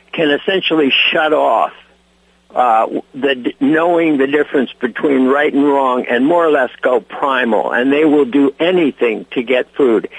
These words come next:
If they know that you're prepared, and you feel sorry for them, and you hand them a can of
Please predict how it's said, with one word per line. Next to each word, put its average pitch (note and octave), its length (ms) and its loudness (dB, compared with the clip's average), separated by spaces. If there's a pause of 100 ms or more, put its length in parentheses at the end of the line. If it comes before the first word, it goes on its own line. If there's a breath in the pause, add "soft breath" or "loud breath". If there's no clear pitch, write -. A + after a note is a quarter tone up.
(280 loud breath)
If C3 260 0
they E3+ 240 0
know F#3 300 2
that D#3 260 -4
you're F#3 220 2
prepared, B2 760 -2 (840 loud breath)
and C3+ 180 0
you D#3 160 4
feel E3 380 2
sorry F3 300 2
for C3+ 180 -2
them, A2 340 -2
and C#3+ 260 0
you C#3+ 140 4
hand D3 400 0
them C#3 140 0
a C3+ 40 -2
can D#3+ 380 -2
of C#3+ 160 -2